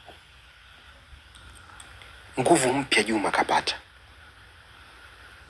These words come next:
lakini Juma ameisha sana.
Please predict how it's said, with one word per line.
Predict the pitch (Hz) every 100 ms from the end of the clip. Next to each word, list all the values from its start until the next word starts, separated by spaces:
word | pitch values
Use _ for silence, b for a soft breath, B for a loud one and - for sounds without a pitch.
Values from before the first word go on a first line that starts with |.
| - - - - - - - - - - B B B
lakini | - - 131 220
Juma | 127 127 104
ameisha | 95 - - -
sana. | - - - -